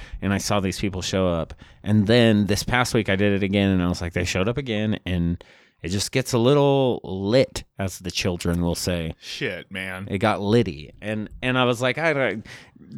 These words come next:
Speaker 1: 'cause I've seen bar mics before, I was like, you know, sometimes bar mics just pop off when you get a crowd of a bunch of drunks come in.
Speaker 2: Yeah, it, it
Speaker 1: It
Speaker 2: happens.
Speaker 1: happens to Vince's every time, you know,
Speaker 2: Mm-hmm.
Speaker 1: sometimes. But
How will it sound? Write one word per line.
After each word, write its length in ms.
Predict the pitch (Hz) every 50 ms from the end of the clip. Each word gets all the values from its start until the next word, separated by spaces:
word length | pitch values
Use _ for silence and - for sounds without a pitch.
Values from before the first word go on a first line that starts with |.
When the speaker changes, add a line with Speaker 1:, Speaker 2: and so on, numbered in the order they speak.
| - _ _ -
Speaker 1:
'cause 200 | - 151 147 120
I've 140 | 135 131 -
seen 300 | - - 143 135 135 120
bar 180 | 127 120 120
mics 300 | 120 123 120 127 117 -
before, 340 | - 123 - - 139 135 127
I 60 | 113
was 120 | 110 107 98
like, 280 | 104 101 92 - _ _ _ - -
you 160 | - 104 90
know, 220 | 76 67 67 76 - _ -
sometimes 480 | - - 165 170 151 151 147 151 139
bar 180 | - - 110 110
mics 280 | 110 107 110 107 -
just 180 | - 107 - -
pop 260 | - 101 92 87 -
off 280 | 87 85 85 78 - -
when 100 | 85 87
you 120 | 87 85 80
get 160 | 87 82 80
a 60 | 78
crowd 360 | - - - 90 85 85 80
of 140 | 85 76 78
a 80 | 78 78
bunch 200 | 80 82 82 -
of 60 | 71
drunks 340 | - 82 78 76 - - -
come 180 | - - 71 69
in. 100 | - 147
Speaker 2:
Yeah, 300 | 127 90 76 73 76 - -
it, 200 | 123 131 123 92
it 160 | 127 127 131
Speaker 1:
It 100 | 147 143
Speaker 2:
happens. 40 | 135
Speaker 1:
happens 540 | 143 160 151 - 151 139 131 127 117 - -
to 100 | - 110
Vince's 560 | 92 104 127 131 123 - - - 73 67 73
every 240 | 71 64 67 67 -
time, 180 | - 69 - -
you 180 | - 113 107 92
know, 140 | 90 85
Speaker 2:
Mm-hmm. 60 | 95 110
Speaker 1:
sometimes. 680 | 113 110 113 120 117 107 95 - 87 71 69 - - - _ - - - - - - - - _ _ _ _ _ _ _ _ -
But 340 | 110 139 139 135 127 -